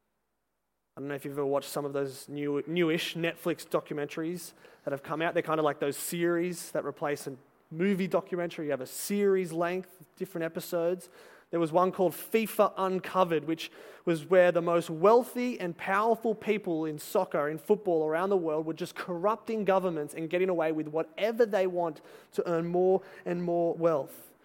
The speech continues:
We're number one. We're the most powerful. We can do whatever we want.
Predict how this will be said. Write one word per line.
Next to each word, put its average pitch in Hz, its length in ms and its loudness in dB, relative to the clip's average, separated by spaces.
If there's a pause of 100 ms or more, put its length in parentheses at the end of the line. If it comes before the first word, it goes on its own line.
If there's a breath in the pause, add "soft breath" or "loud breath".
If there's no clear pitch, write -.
(160 soft breath)
We're 208 240 6
number 226 300 6
one. 190 340 4 (960 soft breath)
We're 220 240 8
the 226 80 4
most 220 320 4
powerful. 185 440 0
We 196 180 4
can 226 160 2
do 220 140 2
whatever 202 280 6
we 208 160 2
want. 185 340 2